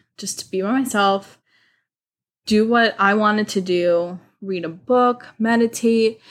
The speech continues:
practice yoga. I was taking a lot of time for myself, and I was able to have even more quality time with John because we actually weren't together all the time. Like, I was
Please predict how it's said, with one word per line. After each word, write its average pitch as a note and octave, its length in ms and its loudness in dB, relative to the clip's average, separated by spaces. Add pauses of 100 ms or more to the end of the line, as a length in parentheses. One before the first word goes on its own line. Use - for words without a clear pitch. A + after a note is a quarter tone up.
(280)
practice F3 420 -8
yoga. G#3 640 2 (280)
I G3+ 80 0
was F#3+ 240 0
taking G#3 380 -2
a F3 140 -6
lot F3 460 -2
of F#3 120 -10
time E3 340 -8
for F#3 160 -10
myself, F3 800 -2 (120)
and G#3 120 6
I G3+ 60 6
was G3 240 0
able G3+ 240 0
to G3+ 140 -4
have F#3 360 2
even F#3 220 -4
more F#3 180 -2
quality E3+ 440 -4
time D#3+ 240 -8
with E3 120 -14
John G3 260 2
because F#3 380 -4 (300)
we A#3+ 80 0
actually A#3 280 0
weren't G3+ 340 -2 (180)
together C#4+ 420 2
all C#3+ 140 0
the G2+ 100 -8
time. - 320 -16
Like, F3 220 -16
I F#3 140 -4
was F3+ 180 -6